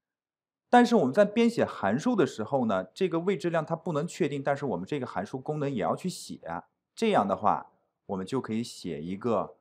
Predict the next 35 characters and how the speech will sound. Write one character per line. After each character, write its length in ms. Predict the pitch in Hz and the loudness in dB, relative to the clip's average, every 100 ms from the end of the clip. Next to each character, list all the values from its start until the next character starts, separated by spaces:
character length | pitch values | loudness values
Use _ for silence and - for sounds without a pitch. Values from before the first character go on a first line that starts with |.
| _ _ | _ _
什 160 | - | -8
么 80 | 92 | -2
样 80 | 131 | -2
的 80 | 110 | -2
东 200 | 123 139 | -4 -6
西 140 | 87 | -6
呢？ 180 | 78 73 _ _ _ | -10 -10 _ _ _
就 200 | _ 160 | _ -2
像 180 | 143 135 | 2 0
我 60 | 87 | 0
们 100 | 87 | -2
在 140 | 123 | -4
做 200 | - 143 | -2 -4
菜 240 | - 165 127 | -2 -2 -2
的 80 | |
时 160 | 90 95 | -4 -8
候 160 | 87 101 | -6 -6
放 280 | - 131 | 0 -2
多 100 | 120 | 2
少 80 | 123 | 2
盐 260 | 85 76 85 | 2 -4 -8
呢？ 140 | 104 - - | -10 -10 -4
根 260 | 165 170 | -2 -2
据 220 | 160 156 | -4 -4
实 240 | 101 - 113 | -4 -6 -8
际 160 | 147 | -8
情 200 | 110 92 | -8 -10
况 200 | 87 107 | -6 -6
放 260 | - - 98 | -6 -4 -4
若， 320 | 92 113 - | -2 -6 -4
放 220 | - 113 107 | 0 0 0
若 220 | 151 - | -2 -2
干 200 | 117 120 | -2 -4
的 60 | |
盐， 180 | 87 - | -8 -14